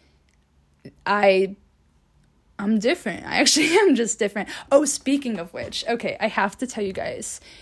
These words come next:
these absolutely amazing stories about these experiences I've had at my job. So every morning, like, as soon as we open, this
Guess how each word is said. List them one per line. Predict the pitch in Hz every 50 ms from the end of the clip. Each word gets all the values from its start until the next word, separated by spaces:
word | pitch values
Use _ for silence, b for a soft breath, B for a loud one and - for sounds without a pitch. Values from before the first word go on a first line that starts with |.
| B B B B B -
these | 240 247 226 - - - - -
absolutely | - 233 233 - - - 269 240 226 214 190 208
amazing | 220 202 190 185 196 190 - 208
stories | 202 - - 208 196 190 185 190 -
about | 196 180 175
these | 208 214 -
experiences | 208 202 - - - 196 185 185 185 - 220 220 226 233 -
I've | - 208 196 196 196
had | - 190 185 185 -
at | 196 185
my | 180 185 185
job. | 185 - 196 185 185 - 196 196 - B B B B B B B B B
So | B - - - 240 226 220 208 208 202 208 190 - _ _ _ _ _ _ _ _ _ _ - B B B B B B
every | 269 247 254 349 359
morning, | 294 226 180 175 190 190 208 226 262 285 285 - 208 - -
like, | 214 202 202 202 208
as | 190 -
soon | - - - 202 208
as | 220 214 -
we | 247 233 -
open, | - 190 180 - 156 - - - - - B B B B B B B B B
this | - 185 175 208 220 220 247 240 - - - -